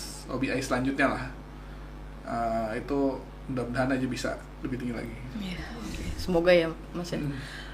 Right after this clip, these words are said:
Speaker 2: Kalau begitu, apa rekomendasi bagi Indonesia, Mas, untuk tiga aspek tadi ya, transparansi,
Speaker 1: Hmm.
Speaker 2: eh, partisipasi publik, dan pengawasan?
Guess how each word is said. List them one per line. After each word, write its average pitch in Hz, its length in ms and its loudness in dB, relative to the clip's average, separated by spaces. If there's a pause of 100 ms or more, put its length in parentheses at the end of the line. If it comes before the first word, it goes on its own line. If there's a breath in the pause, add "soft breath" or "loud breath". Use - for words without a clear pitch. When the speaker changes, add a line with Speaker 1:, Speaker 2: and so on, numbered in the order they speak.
(100)
Speaker 2:
Kalau 220 160 12
begitu, 240 320 8
apa 220 400 12
rekomendasi 202 560 8
bagi 185 560 6
Indonesia, 185 560 4
Mas, 165 160 0
untuk 202 240 6
tiga 185 240 8
aspek - 160 4
tadi 202 240 8
ya, 170 80 8
transparansi, 180 1120 4
Speaker 1:
Hmm. - 80 0
Speaker 2:
eh, 180 160 10
partisipasi 170 560 2
publik, 185 320 0
dan 170 240 8
pengawasan? 165 640 2